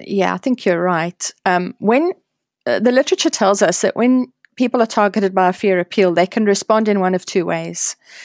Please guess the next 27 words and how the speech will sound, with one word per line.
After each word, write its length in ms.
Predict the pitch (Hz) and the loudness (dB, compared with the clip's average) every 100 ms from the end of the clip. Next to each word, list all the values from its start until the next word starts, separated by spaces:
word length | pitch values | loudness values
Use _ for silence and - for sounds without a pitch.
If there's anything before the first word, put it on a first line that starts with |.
| - - - - | -20 -20 -12 -2
They 120 | 226 | 0
can 200 | 254 240 | 2 4
either 320 | 254 339 311 | 4 4 4
engage 460 | - 226 208 208 208 | 2 2 4 2 2
in 120 | 214 | 2
a 80 | 208 | 0
danger 460 | - 202 208 226 202 | 2 0 2 0 -2
control 380 | 202 180 190 | -4 -4 -2
response, 480 | 180 175 - 156 170 | -2 -4 -2 -2 -4
which 160 | - - | -8 -6
is 160 | 269 | -6
kind 400 | - - 339 349 | -6 -2 0 2
of 80 | 254 | 2
what 200 | 214 208 | 2 2
the 60 | 220 | 0
designer 520 | 220 190 190 202 196 | 0 2 2 4 2
of 100 | 180 | 2
the 80 | 185 | -2
fear 220 | 208 185 | -2 -2
appeal 300 | 185 196 180 | -2 -2 -2
is 140 | 170 | -2
recommending 520 | 180 175 180 165 160 156 | -4 -4 -4 -6 -8 -6
they 140 | 143 | -6
do. 180 | 143 - | -6 -10
So, 200 | - 196 | -4 -4
for 100 | - | 0
example, 640 | 220 208 190 185 175 175 | -2 2 0 2 0 0